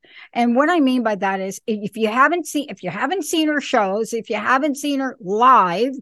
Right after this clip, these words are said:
if you haven't been to any of her, if you're, if you haven't, you want to learn how to be a speaker, she does all that. She's gonna help you with all that.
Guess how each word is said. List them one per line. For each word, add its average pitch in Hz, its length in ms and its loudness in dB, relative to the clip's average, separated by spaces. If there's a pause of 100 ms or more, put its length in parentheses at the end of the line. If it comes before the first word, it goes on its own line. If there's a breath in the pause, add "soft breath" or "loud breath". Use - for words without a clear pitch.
(300 loud breath)
if 226 200 -2
you 240 140 4
haven't 277 520 2
been 285 160 -2
to 254 180 -6
any 254 220 0
of 269 80 0
her, 254 160 0 (140)
if 262 180 -2
you're, 226 220 0
if 214 160 -6
you 220 100 -4
haven't, 294 460 0 (580)
you 254 160 0
want 269 300 2
to 320 60 2
learn 285 260 0
how 262 220 -2
to 254 260 -2
be 247 100 -2
a 220 80 0
speaker, 220 800 -6 (180)
she - 320 -6
does 294 300 0
all 247 240 2
that. 240 320 0
She's 233 180 -8
gonna 254 160 -6
help 262 380 0
you 254 100 2
with 226 180 -2
all 185 260 0
that. 175 220 -6